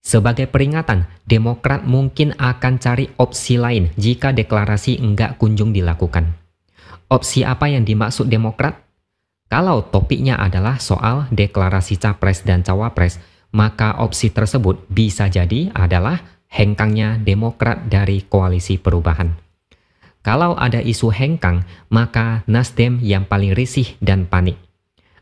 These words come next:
Anies yang sangat mereka harapkan bisa gagal total jika Demokrat bikin ulah dan minggat dari koalisi. Apalagi baru-baru ini S B Y ketemuan dengan Prabowo dan kabarnya Demokrat sedang dirayu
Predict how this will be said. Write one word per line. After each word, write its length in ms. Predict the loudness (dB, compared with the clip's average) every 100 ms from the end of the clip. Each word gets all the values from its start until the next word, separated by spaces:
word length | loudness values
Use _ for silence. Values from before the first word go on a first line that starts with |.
| _ 0
Anies 400 | 2 2 -2 -2
yang 240 | 0 2
sangat 320 | 0 -2 0
mereka 320 | 0 0 0
harapkan 720 | -2 0 0 -2 -2 0 0 -4 _
bisa 400 | 0 2 2 -2
gagal 400 | 0 0 0 -2 0
total 480 | 0 0 -2 -2 -6 _ _ -4
jika 400 | 0 0 0 0
Demokrat 560 | 0 -2 -2 -2 -2
bikin 400 | -2 -2 0 0
ulah 320 | 0 0 0 0
dan 240 | 0 2 2
minggat 400 | 0 0 -2 -2
dari 240 | 0 0
koalisi. 580 | 0 0 0 -2 -2 -4 -6 _ _ _ -20 -14 0
Apalagi 480 | 0 2 0 0 0
baru-baru 480 | 0 0 2 0 0
ini 320 | -2 -2 -4 -6 _ -2
S 160 | 0 2
B 80 |
Y 180 | 2 0 -2
ketemuan 400 | 0 0 0 0
dengan 220 | 0 0 0
Prabowo 480 | 0 0 0 0 -2 -8 _
dan 320 | 0 2 2
kabarnya 640 | 0 0 0 0 0 0 0
Demokrat 640 | 0 0 0 -2 -4 -4
sedang 480 | -2 0 0 0 0
dirayu 480 | 0 0 0 0